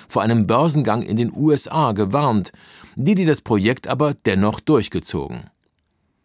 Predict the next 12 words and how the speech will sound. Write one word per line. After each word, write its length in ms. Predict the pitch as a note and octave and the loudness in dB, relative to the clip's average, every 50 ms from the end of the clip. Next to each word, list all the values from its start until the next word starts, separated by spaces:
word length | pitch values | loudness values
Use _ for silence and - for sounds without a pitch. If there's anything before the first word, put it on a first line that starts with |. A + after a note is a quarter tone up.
| _ | _
Der 120 | - G#2+ G2 | -4 -4 -2
staatliche 540 | - - E3 F3 F#3+ - F3+ - - A#2+ - | -2 0 0 0 0 0 -2 -2 -2 -2 -2
Eingriff 460 | B2+ D#3 F#3 - D3+ C3 A2+ - - - - - | 0 0 2 2 2 0 0 -2 -6 -16 -18 -10
sorgte 400 | - G2 B2 C#3+ D#3+ D#3 - D3 | -4 0 0 0 0 0 -2 -4
für 180 | - - A2 - | -2 -2 -2 0
einen 320 | G#2 G#2 G#2 G2 F#2+ F2+ | 0 2 2 2 2 0
deutlichen 560 | - G#2 F#2+ F#2 F2+ - G#2+ G2+ - A#2 G#2+ | 0 0 0 0 -2 -2 -4 -2 -2 -2 -2
Kurseinbruch. 920 | - - C#3+ C#3 C3 - - - F#2 F#2 F2 F2+ - F#2 F2+ E2 - - _ _ _ _ _ _ _ _ - | 0 0 0 2 0 0 -2 -2 -2 0 0 0 0 -2 -2 -4 -4 -10 _ _ _ _ _ _ _ _ -6
Die 80 | A2+ A#2 | -4 -4
Aktie 320 | D#3 - - - - F#3 | -4 -4 -4 -4 -2 -2
von 300 | D#3 - A#2+ G#2+ F#2+ F2+ | -2 0 0 0 0 0
Didi 340 | E2+ - D#3 C3+ C3 B2 G#2 | 0 -2 -2 0 -2 -2 -2